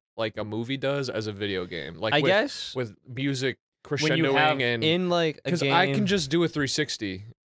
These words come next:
Speaker 1: you know, <laughs> and
Speaker 3: Yeah.
Speaker 1: break the
Speaker 2: Uh,
Speaker 1: tension immediately.
Speaker 3: Yeah.
Speaker 2: a game like, um, Until Dawn, what,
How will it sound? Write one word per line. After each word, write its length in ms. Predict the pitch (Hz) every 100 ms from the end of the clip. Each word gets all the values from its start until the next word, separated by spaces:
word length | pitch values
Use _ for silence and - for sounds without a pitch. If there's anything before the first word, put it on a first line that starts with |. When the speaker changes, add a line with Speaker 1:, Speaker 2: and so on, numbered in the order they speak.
| _ _ _ _ _ _ _
Speaker 1:
you 80 | 135
know, 300 | 143 143 135 -
<laughs> 60 |
and 720 | 202 - - - 269 - 277 262
Speaker 3:
Yeah. 180 | 208
Speaker 1:
break 180 | 175 175
the 160 | 143 135
Speaker 2:
Uh, 20 |
Speaker 1:
tension 300 | 123 165 156
immediately. 560 | 143 151 147 127 110 165
Speaker 3:
Yeah. 500 | 151 139 175 247 143
Speaker 2:
a 60 |
game 500 | 143 147 147 151 151
like, 460 | 143 139 131 120 - -
um, 680 | 120 113 110 104 98 92 90 - 117
Until 400 | 127 - 139 117
Dawn, 640 | 110 110 117 107 95 92 - _ _ _ _ _ _ _ _ _
what, 220 | 123 135